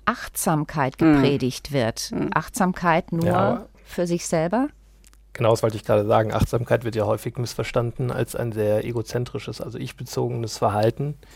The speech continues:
Speaker 3: Ich achte darauf, dass ich häufig genug Nein sage, dass ich mir Zeit für Pausen nehme und Ähnliches. Und das bedeutet natürlich dann auch, dass ich nicht mehr meine, meinen Blick nach außen richte, was denn die Achtsamkeit mir gegenüber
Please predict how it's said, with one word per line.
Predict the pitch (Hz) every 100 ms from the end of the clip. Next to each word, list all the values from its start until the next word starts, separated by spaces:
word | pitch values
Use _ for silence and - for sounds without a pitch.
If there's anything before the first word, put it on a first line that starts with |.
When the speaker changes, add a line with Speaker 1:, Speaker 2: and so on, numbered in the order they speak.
| - -
Speaker 3:
Ich | - -
achte | - 120 127
darauf, | 120 101 113 120
dass | 120 113 -
ich | 123 117 - - -
häufig | 139 127 127
genug | 120 110 -
Nein | 104 117
sage, | 110 104 104 110
dass | 110 -
ich | 117
mir | 117 110
Zeit | - 117
für | - 110 104 107 - - - -
Pausen | 131 131 127 113 120 -
nehme | 123 113 113 123 120 117 127 - - - -
und | - 110
Ähnliches. | 127 135 110 - 120 -
Und | 113 110
das | 113 -
bedeutet | 117 107 110
natürlich | 131 113 117 123
dann | 123 117
auch, | 107 113
dass | - 117
ich | 123 -
nicht | 127
mehr | 127 120
meine, | 117 117 117 120 - - - -
meinen | 131 127
Blick | 147 139
nach | 120
außen | 120 151 -
richte, | 104 101 - 156 196 190
was | 120 120 -
denn | 117 110 110 110 - -
die | 147 151
Achtsamkeit | - 160 - 151 - 131
mir | 143 147
gegenüber | 139 143 139 127 143